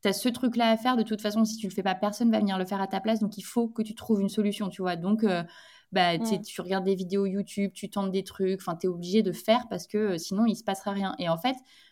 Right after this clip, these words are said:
Speaker 1: t'as plein de trucs comme ça que, que j'ai fait pendant les travaux ou, et que je réapplique dans ma vie perso, tu vois, en me disant, euh, «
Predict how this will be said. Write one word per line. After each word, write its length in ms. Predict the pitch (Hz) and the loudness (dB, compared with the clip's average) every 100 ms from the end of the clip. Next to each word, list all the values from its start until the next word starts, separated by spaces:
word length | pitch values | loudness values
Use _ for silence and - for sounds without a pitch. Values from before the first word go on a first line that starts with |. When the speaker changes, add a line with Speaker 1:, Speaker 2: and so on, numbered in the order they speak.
| _ - | _ 0
Speaker 1:
t'as 120 | 185 | 0
plein 220 | 202 269 | 4 4
de 80 | 294 | 4
trucs 280 | - - 247 | 2 -2 -2
comme 160 | 220 190 | -2 0
ça 180 | 220 | 0
que, 600 | 247 - 175 160 156 156 - | -2 -4 -4 -4 -4 -6 -8
que 80 | 165 | -10
j'ai 160 | 165 | -10
fait 240 | 165 - 247 | -6 -2 2
pendant 160 | 220 | 2
les 100 | 180 | 0
travaux 320 | 165 180 190 269 208 | -2 -2 0 2 0
ou, 100 | 151 _ - | -2 _ -8
et 80 | |
que 140 | 165 185 | -2 0
je 120 | 175 | 0
réapplique 580 | 170 208 233 214 - 214 | 0 2 2 2 -2 -2
dans 100 | 180 | 0
ma 140 | 160 | 0
vie 140 | 175 220 | 0 0
perso, 420 | 214 - - 247 | 0 -2 -6 -6
tu 160 | - 180 | -4 -2
vois, 120 | 208 | 0
en 80 | 185 | 0
me 60 | |
disant, 380 | 170 170 214 | -2 0 2
euh, « 60 | 240 | 2